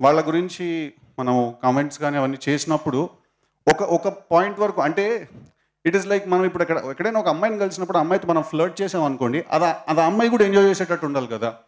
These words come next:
అది ఆ అమ్మాయిని ఇబ్బంది పెట్టేస్తే మనకి పని అవ్వదు, right? So, but having said that, it's quite sensitive. So, నా ఒకే ఒక రిక్వెస్ట్ ఏంటంటే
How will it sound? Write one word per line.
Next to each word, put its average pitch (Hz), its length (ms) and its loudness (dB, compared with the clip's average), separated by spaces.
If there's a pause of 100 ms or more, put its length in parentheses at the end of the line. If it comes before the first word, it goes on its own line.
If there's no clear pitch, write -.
(300)
అది 139 120 2
ఆ - 20 6
అమ్మాయిని 202 340 2
ఇబ్బంది 214 260 -2
పెట్టేస్తే 208 880 -6 (340)
మనకి 156 220 -4
పని 156 180 -2
అవ్వదు, 123 380 -4
right? 156 140 -4 (4000)
So, 196 280 2 (240)
but 185 100 0 (340)
having 190 260 -6
said 190 160 -8
that, 208 220 -2
it's - 200 -4
quite 202 220 -2
sensitive. 190 500 -4
So, 180 240 0
నా 151 100 2
ఒకే 151 260 0
ఒక 208 180 0
రిక్వెస్ట్ 175 460 -6
ఏంటంటే 170 720 -2